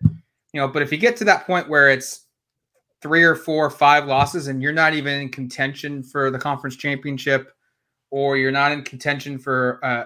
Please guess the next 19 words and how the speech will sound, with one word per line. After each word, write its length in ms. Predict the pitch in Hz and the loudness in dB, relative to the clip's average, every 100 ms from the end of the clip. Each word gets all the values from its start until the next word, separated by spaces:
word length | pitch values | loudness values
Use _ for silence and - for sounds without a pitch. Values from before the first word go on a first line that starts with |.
| - | -8
an 80 | 139 | -6
elite 380 | 131 139 139 127 | -4 -4 -6 -4
bowl 180 | 139 | -2
game, 300 | 139 147 135 - | -2 -2 -4 -2
then 120 | 143 | -2
it's 180 | 143 135 | -2 -4
viewed 240 | 135 135 | -6 -2
as 200 | 127 120 | -2 -4
a 60 | 120 | -6
disappointment. 640 | 120 113 - 113 - 104 _ _ _ _ | -10 -12 -12 -14 -16 -20 _ _ _ _
I, 180 | 156 190 220 | 2 2 4
I 180 | 196 | 6
would 100 | 285 | 6
be 80 | 233 | 4
totally 360 | - 214 214 208 | 0 2 4 2
fine 540 | 202 165 156 139 131 _ _ _ _ _ - | 4 4 6 2 -4 _ _ _ _ _ 0
if 320 | 143 139 - | 0 -2 -10
Oregon 400 | 143 165 185 180 | 0 4 4 2
went 260 | 156 156 | 4 4